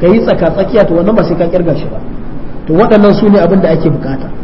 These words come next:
Wannan shi ne musulunci, itikafi kenan. Saboda haka a musulunci babu halwa. A ce, "Ai, wani ya shiga halwa." Babu shi a musulunci. Kun fahimci wannan da ke ku, babu shi a musulunci. Sai ga Ramadan ya wuce gaba ɗaya.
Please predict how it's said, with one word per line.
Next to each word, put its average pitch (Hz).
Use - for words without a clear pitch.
Wannan 214
shi 202
ne 202
musulunci, 165
itikafi 170
kenan. -
Saboda 208
haka 202
a 180
musulunci 208
babu 190
halwa. 165
A 156
ce, 156
"Ai, 190
wani 196
ya 175
shiga 165
halwa." 160
Babu 196
shi 190
a 160
musulunci. 151
Kun 165
fahimci 190
wannan 180
da 156
ke 165
ku, 160
babu 196
shi 185
a 170
musulunci. 156
Sai 226
ga 208
Ramadan 208
ya 196
wuce 214
gaba 165
ɗaya. 214